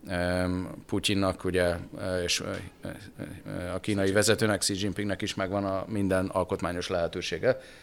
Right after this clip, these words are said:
csak az egészségükön múlik, hogy ez, ö, ez, ö, bekövetkezik-e. Tehát az ő közelődésük zajlik, és ezáltal a két országnak, de Oroszországnak ezt a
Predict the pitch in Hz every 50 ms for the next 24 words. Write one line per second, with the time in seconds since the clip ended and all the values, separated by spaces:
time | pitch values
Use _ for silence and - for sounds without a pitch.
0 | - - - - - - - - 87 87 80 87 87 82 80 78 - 85 80 90
1 | 85 - 95 85 87 85 85 85 85 - 98 90 92 92 92 90 - 92 87 87
2 | 90 - - 90 92 92 90 85 - - 92 92 90 87 90 95 92 92 90 90
3 | 90 90 - - - 92 90 85 98 - - 107 107 - - 113 117 113 143 123
4 | - 120 110 - 123 113 127 131 127 120 107 - - - - - - - - 127
5 | 113 113 110 104 107 101 104 107 101 - - 104 92 98 104 98 98 104 95 -
6 | 101 - 101 95 92 92 90 - 98 92 90 - 101 104 - 127 131 - - 131
7 | 127 131 131 127 - - - - - - - 104 107 101 101 - - 104 101 98
8 | 98 101 92 87 - 90 - - - 87 85